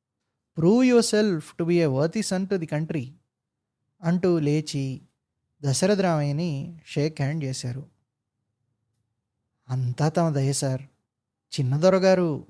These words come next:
నా పరిస్థితిని చూసి రికమెండ్ చేసుంటారు." అని ఉక్కిరిబిక్కిరైపోతూ, ఆనందంతో మరి మాట్లాడలేక, కళ్ళంట జలజల నీళ్లు గార్చాడు.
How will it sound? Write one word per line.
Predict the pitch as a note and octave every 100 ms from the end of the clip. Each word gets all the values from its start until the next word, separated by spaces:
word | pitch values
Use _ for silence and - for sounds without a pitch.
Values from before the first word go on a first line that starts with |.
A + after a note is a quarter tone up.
| -
నా | D3
పరిస్థితిని | C3+ C3+ - G3+ G3 E3+
చూసి | F3+ G#3
రికమెండ్ | F3 F3+ F#3 F3+
చేసుంటారు." | F3 F3 E3 C#3+ A#2+ - _ _ _ _ _ _ _ _ _ -
అని | F#3 G3+ F#3 G2+ _
ఉక్కిరిబిక్కిరైపోతూ, | E3 - G#3+ F#3+ F#3 F#3+ F3 E3 D3+ D3 C#3 C3 - _ _ _ _ _ -
ఆనందంతో | C#3+ E3+ A3 G#3 G3+ F3+ F#3+ E3
మరి | D#3 D3+
మాట్లాడలేక, | C3+ B2 C#3 D#3+ D3+ C#3 C#3 C3 C#3 - _ _ _ _ _ _
కళ్ళంట | C#3 D3 F#3+ F3 D#3+ D#3+ C3+ - -
జలజల | C3+ C3 C3+ E3+
నీళ్లు | D#3 B2+ D3 F3+
గార్చాడు. | D#3 C3 - B2 A#2+